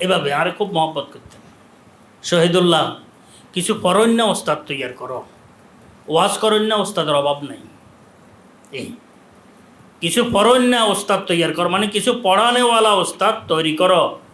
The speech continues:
ওয়াজ করনেওয়ালার অভাব নাই, ওয়াজ করনেওয়ালা বহু আছে, এটা তৈয়ার করা লাগে না। তো এই কারণে বলতেছিলাম, আসলে আমরা যারা আছি এমনভাবে আমরা পড়বো যেন আগামী বছর এই কিতাবটি আমাদেরকে দিলে আমরা পড়াইতে পারবো।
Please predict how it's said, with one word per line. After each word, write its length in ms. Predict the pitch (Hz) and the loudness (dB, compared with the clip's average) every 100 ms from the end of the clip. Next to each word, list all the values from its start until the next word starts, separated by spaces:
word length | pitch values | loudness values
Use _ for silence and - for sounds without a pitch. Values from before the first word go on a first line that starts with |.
| - - - - | -20 -20 -20 -10
ওয়াজ 380 | 151 175 220 - | -2 0 0 -2
করনেওয়ালার 760 | 208 196 180 175 165 170 208 | -2 -2 0 2 2 2 2
অভাব 360 | 180 160 175 180 | 0 0 0 0
নাই, 440 | 180 170 151 135 123 | 0 0 0 -4 -8
ওয়াজ 360 | 135 147 170 165 | -2 0 0 -2
করনেওয়ালা 480 | 160 147 143 135 | -6 -4 -4 -2
বহু 340 | 127 127 127 156 | -4 -6 -8 -4
আছে, 260 | 127 - | -4 -6
এটা 220 | 117 - 151 | -12 -12 -12
তৈয়ার 240 | 156 147 131 | -6 -4 -4
করা 220 | 135 135 | -2 -2
লাগে 320 | 160 160 139 | 0 -2 -2
না। 220 | 123 110 104 - - - - - - - - - - - - - - | -6 -8 -10 -20 -20 -20 -20 -20 -20 -20 -20 -20 -20 -20 -20 -20 -2
তো 60 | 196 | 0
এই 140 | 196 | 2
কারণে 280 | 208 208 208 | 2 2 2
বলতেছিলাম, 520 | 202 202 220 226 247 | 2 0 0 0 2
আসলে 500 | 202 214 220 214 202 - | 2 0 0 0 -2 -4
আমরা 260 | 180 220 240 | 0 2 2
যারা 200 | 214 180 | 2 2
আছি 460 | 156 151 220 247 240 - - - - - - | 0 -2 -6 -10 -16 -20 -20 -20 -20 -16 -2
এমনভাবে 500 | 196 247 254 247 233 | 2 4 4 2 2
আমরা 300 | 214 202 214 | 0 2 0
পড়বো 440 | - 220 214 214 | 2 2 4 4
যেন 160 | 185 196 | 4 2
আগামী 320 | 202 175 170 | 2 2 0
বছর 260 | 165 165 196 | -2 -2 -2
এই 80 | |
কিতাবটি 440 | 175 165 156 151 190 | -2 -6 -8 -4 -2
আমাদেরকে 480 | 160 165 185 190 190 | 0 0 -2 -4 -6
দিলে 240 | 156 180 | -4 -2
আমরা 200 | 170 190 | -2 -4
পড়াইতে 400 | 196 165 185 185 | -4 0 0 -2
পারবো। 320 | 113 113 - | -12 -14 -16